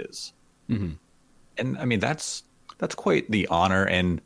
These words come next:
Speaker 1: we know the people at Sucker Punch have been working on Ghost of Tsushima for a long time. This is only their second P S four game. Their first game was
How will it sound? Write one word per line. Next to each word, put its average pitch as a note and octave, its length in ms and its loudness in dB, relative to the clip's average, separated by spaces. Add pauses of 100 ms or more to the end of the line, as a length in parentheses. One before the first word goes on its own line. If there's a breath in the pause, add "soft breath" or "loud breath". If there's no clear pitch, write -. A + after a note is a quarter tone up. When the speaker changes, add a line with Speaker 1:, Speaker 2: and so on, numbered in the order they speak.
(520 soft breath)
Speaker 1:
we A2 120 4
know G2+ 160 4
the G2+ 80 2
people F#2 260 0
at D#2+ 80 -4
Sucker F2 300 0
Punch E2 280 -4
have E2 100 -2
been E2 120 -2
working E2 360 0
on D#2+ 160 0
Ghost E2 240 -2
of F2 120 -6
Tsushima F2 300 -2
for - 140 0
a A2 80 -2
long E2+ 340 2
time. A#2+ 280 0
This B2+ 180 -2
is C3+ 80 2
only G2 180 4
their D#2 140 0
second - 400 -2
P F2 140 2
S E2 120 2
four C#3 220 0
game. - 320 -8 (220)
Their F2+ 180 4
first A#2+ 320 2
game A#2 160 4
was E2 260 0